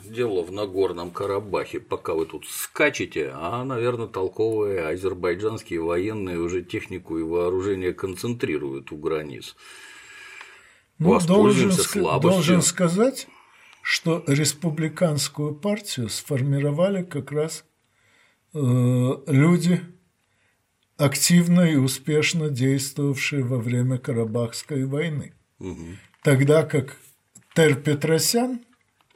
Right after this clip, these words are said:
Speaker 2: э, в общем,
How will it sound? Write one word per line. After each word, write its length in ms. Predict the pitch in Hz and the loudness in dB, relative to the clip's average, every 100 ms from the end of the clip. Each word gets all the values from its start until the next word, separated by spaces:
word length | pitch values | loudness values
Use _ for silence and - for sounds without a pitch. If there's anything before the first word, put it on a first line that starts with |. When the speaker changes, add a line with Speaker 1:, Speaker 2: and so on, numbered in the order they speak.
| _ _ _ _ _ _ _ 139 | _ _ _ _ _ _ _ -4
Speaker 2:
э, 40 | |
в 1700 | 123 123 123 123 123 123 131 - _ _ _ _ _ _ - 147 156 | 0 2 4 4 2 2 0 -6 _ _ _ _ _ _ -6 0 2
общем, 560 | 151 - 170 147 139 | 4 4 4 2 -2